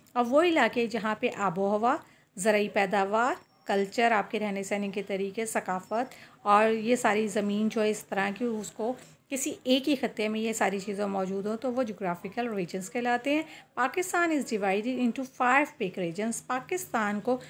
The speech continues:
जोग्राफी एतबार से पाँच रीजन्स में तकसीम किया गया, पाँच बड़े रीजन्स। अब वो कौन कौन से पाकिस्तान में,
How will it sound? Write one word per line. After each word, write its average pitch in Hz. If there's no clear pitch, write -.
जोग्राफी 247
एतबार 190
से 294
पाँच 349
रीजन्स 196
में 208
तकसीम 202
किया 175
गया, 185
पाँच 262
बड़े 208
रीजन्स। 165
अब 214
वो 233
कौन 233
कौन 254
से 285
पाकिस्तान 285
में, 269